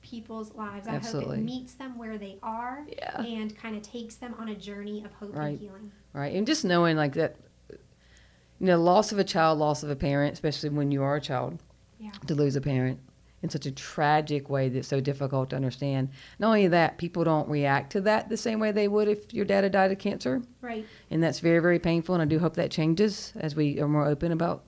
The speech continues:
Speaker 2: about this.
Speaker 1: Yeah.
Speaker 2: That if you can heal from that, you can jump into the pain.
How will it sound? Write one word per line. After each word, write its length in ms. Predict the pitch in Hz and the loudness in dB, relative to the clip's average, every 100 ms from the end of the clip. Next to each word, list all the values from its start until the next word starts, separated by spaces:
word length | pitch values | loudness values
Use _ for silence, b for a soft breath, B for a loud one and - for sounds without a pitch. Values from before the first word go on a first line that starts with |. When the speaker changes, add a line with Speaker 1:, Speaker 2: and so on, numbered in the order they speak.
| - | -14
Speaker 2:
about 300 | 185 170 151 | -8 -4 -2
this. 320 | 170 175 - - B | 0 -2 -2 -10 B
Speaker 1:
Yeah. 140 | 214 202 190 B B - | -14 -14 -16 B B -14
Speaker 2:
That 380 | 175 180 165 - - - | 4 8 8 4 -12 -2
if 220 | 190 175 | 0 4
you 280 | 190 220 262 | 8 10 10
can 180 | 247 196 | 10 6
heal 240 | 175 147 | 6 6
from 220 | 139 143 | 4 2
that, 320 | 135 131 131 - | 2 0 -2 -4
you 340 | 151 185 214 | 2 4 4
can 200 | 208 165 | 4 2
jump 240 | 143 147 | 2 0
into 220 | 147 139 139 | -2 -4 -2
the 100 | 135 | -2
pain. 500 | 143 123 131 135 | -4 -4 -4 -6